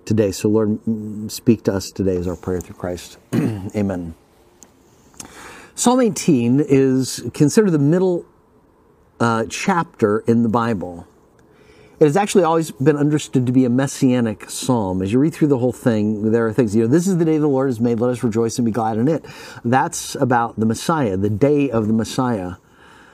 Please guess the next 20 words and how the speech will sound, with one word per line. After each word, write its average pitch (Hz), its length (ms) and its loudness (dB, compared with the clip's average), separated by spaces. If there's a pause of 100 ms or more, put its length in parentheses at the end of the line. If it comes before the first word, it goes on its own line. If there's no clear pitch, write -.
Psalm 196 280 2
seventeen, 143 880 2
the 143 60 4
psalm 147 260 0
before 135 380 2
it, 120 160 -2 (220)
um, 110 400 0 (840)
because 131 260 4
I 135 40 4
know 127 140 2
math, 120 300 0
I 117 40 0
know 110 140 0
Psalm 113 300 0
one 127 200 2
seventeen 104 520 -2
is 101 100 0
before 104 260 -2
one 101 300 -2
eighteen, 104 420 -2